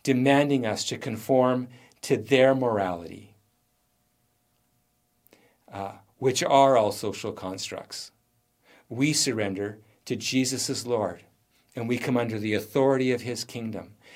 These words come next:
And in his, in his kingdom, we have freedom. We're under a different power. And that power gives us the freedom to serve, even in the face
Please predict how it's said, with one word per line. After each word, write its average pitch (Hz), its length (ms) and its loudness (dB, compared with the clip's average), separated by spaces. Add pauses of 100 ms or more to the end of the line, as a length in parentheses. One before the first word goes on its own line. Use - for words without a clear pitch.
(140)
And 120 180 0
in 143 400 2
his, 135 400 -2
in 139 260 2
his 131 240 0
kingdom, 104 540 -8 (300)
we 117 180 -6
have 110 240 -2
freedom. 98 460 -8 (2000)
We're 135 160 0
under 117 260 0
a 107 60 0
different 117 320 -6
power. 107 440 -6 (1300)
And 107 160 -6
that 131 260 4
power 107 300 -2
gives 104 260 -6
us 101 120 -8
the 101 100 -8
freedom 135 540 0
to 139 140 -8
serve, 104 680 -4 (720)
even 139 360 6
in 120 100 0
the 110 80 -2
face - 720 -4